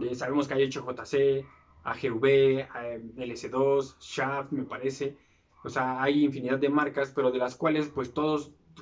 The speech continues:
eh, nos debemos de poner a investigar un, un poco sobre las marcas y qué buscamos nosotros como usuarios, ¿no? Si quieres, este, si quieres diseño, si quieres seguridad, si quieres, este, eh, confort. Entonces, debes de buscar dentro de todas estas marcas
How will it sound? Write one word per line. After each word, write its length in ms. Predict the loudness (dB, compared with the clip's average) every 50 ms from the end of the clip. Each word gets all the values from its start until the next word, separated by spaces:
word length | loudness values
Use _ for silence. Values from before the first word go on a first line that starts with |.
| -16 -12
eh, 120 | -8 -4 -2
nos 140 | -2 -2 0
debemos 280 | 0 0 0 2 2 0
de 60 | 0
poner 280 | -2 -2 -2 0 0
a 20 | 2
investigar 560 | 2 0 0 -2 -4 -6 -6 -4 -2 -2 -2
un, 100 | -2 -4 -6 -10 -16 -8
un 240 | -2 -2 -2 0 2
poco 320 | 2 2 2 2 0 -2
sobre 240 | 0 0 0 0 0
las 180 | -2 -2 -4 -2
marcas 540 | -2 -2 -2 -2 -4 -6 -8 -8 -8 -12 _ -20 -20 _ _
y 120 | -8 -6 6
qué 120 | 8 8
buscamos 420 | 8 8 2 0 0 0 2 2
nosotros 400 | 0 0 0 0 0 -2 -2 -4
como 240 | -2 -2 0 0 0
usuarios, 400 | -2 -2 -6 -8 -8 -8 -10 -10
¿no? 140 | -10 -12 -12
Si 120 | -12 -16 -10
quieres, 280 | -8 -4 -4 -4 -6 -8 _ _ _ _ _ _
este, 320 | -18 -18 -16 _ -16 -16
si 80 | -16 -6
quieres 260 | -4 -2 -2 -2 -4
diseño, 520 | -6 -8 -8 -6 -4 -2 -2 -2 -2 -4
si 140 | -6 -10 -10
quieres 220 | -10 -10 -10 -8 -10
seguridad, 680 | -10 -14 -14 -16 -16 -10 -8 -6 -6 -6 -8 -8 -10 -14
si 140 | -18 -18
quieres, 360 | -10 -8 -6 -6 -6 -8 -10 -14
este, 380 | -18 -18 -16 -14 -14 -14 -14 -16 -20 -20 -20 -20 -20 -20 -20 -20 -14 -12
eh, 460 | -10 -10 -8 -8 -8 -8 -8 -8 -10 -10
confort. 560 | -12 -12 -12 -10 -4 -2 -2 -2 -2 -2 -6
Entonces, 440 | -10 -8 -6 -6 -6 -6 -6 -6 -6
debes 220 | -4 -4 -4 -4
de 60 | -4
buscar 560 | -4 -6 -8 -10 -6 -4 -4 -4 -4 -6 -6
dentro 260 | -8 -8 -8 -6 -8 -8
de 60 | -8
todas 320 | -8 -8 -8 -8 -8 -10
estas 260 | -12 -8 -8 -8 -6
marcas 480 | -6 -6 -6 -8 -8 -10 -10 -10 -12